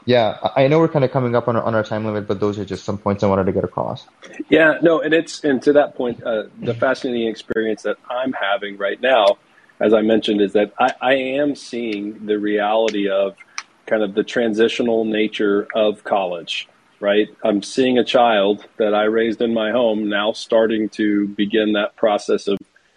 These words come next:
Speaker 2: you know, making their own way. And, and yes, it's a very, uh, sort of crutched,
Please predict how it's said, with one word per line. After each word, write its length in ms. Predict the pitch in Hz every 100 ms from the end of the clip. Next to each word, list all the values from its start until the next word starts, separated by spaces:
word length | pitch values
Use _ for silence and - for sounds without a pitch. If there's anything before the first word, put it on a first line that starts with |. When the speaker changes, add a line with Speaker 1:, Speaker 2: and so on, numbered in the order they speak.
| _ - - 107
Speaker 2:
you 120 | 104
know, 100 | 92
making 420 | 101 123 123 127
their 220 | 117 117
own 540 | 127 117 117 113 120 - _ _
way. 520 | 107 117 113 87 87 _ _ _ _ _
And, 420 | 113 110 107 110 -
and 180 | 143 139
yes, 220 | 151 123
it's 180 | 135 127
a 80 | 113
very, 880 | 107 113 147 151 139 131 127 120 -
uh, 380 | 127 120 117 107 -
sort 200 | - 127
of 140 | 110 -
crutched, 800 | - 104 123 - - - -